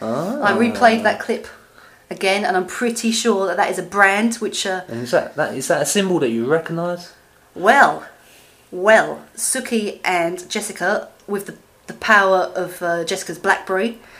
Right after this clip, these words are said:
Speaker 1: Yep.
Speaker 2: uh, <laughs> are able to find what this, this symbol means, and, uh, I've, I've researched on Wikipedia.
Speaker 1: Is that product placement with the BlackBerry? It's got, it must be, mustn't it?
Speaker 2: I, I don't know. I don't know how these things work
Speaker 1: No.
Speaker 2: in, um, American T V. Uh,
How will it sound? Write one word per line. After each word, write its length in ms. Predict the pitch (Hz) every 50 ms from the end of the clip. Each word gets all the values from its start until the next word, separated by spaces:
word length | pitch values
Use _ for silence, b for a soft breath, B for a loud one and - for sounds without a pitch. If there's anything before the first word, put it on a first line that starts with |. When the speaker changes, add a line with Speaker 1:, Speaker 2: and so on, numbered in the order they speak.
| B B B B B
Speaker 1:
Yep. 260 | - - - 175 -
Speaker 2:
uh, 280 | 214 226 226 - 311 -
<laughs> 20 | 226
are 120 | 285 302
able 180 | 330 320 - 311
to 160 | - 320 330
find 360 | 330 - - 339 392 381 339
what 120 | - -
this, 240 | 233 240 233 - -
this 240 | - - 247 233 226
symbol 280 | - 277 262 240 262 269
means, 340 | 311 339 294 220 196 -
and, 180 | - 214 214 214
uh, 200 | 208 208 208 208 B B B B B B B B B B B _ _ _ _ _ _ -
I've, 240 | 180 180 175 180 - - - -
I've 200 | 170 175 175 185
researched 380 | 185 202 196 - 214 208 202 -
on 120 | 196 190 180
Wikipedia. 720 | 185 220 - - - - 226 240 226 - 156 233 277 - - -
Speaker 1:
Is 100 | 131 -
that 160 | 143 117 -
product 260 | - 160 160 - - -
placement 400 | 165 151 147 - - 110 95 - - - - - - - _ -
with 120 | 107 110
the 60 | 110 -
BlackBerry? 500 | - 107 95 - - - - 101 95 95
It's 180 | 95 - -
got, 240 | - - - - 117
it 80 | 110 101
must 200 | 104 104 - -
be, 40 | 95
mustn't 280 | 98 101 - - 92 80
it? 40 | -
Speaker 2:
I, 120 | - - - - - - - B B B B B -
I 80 | 226 247
don't 180 | 285 285 285
know. 100 | 311 339 320
I 100 | 226 208
don't 140 | 240 254 233
know 80 | 240
how 100 | 240 240
these 180 | 226 233 226 226
things 220 | - 233 220 226 240
work 340 | 240 185 - - - - - -
Speaker 1:
No. 340 | 143 139 135 123 107 104 104 -
Speaker 2:
in, 160 | 180 180 175
um, 260 | 175 175 175 180 - - - -
American 360 | 180 180 180 175 180 175 175
T 180 | 170 - 185 180
V. 280 | 180 185 180 180 180 -
Uh, 200 | - 190 180 180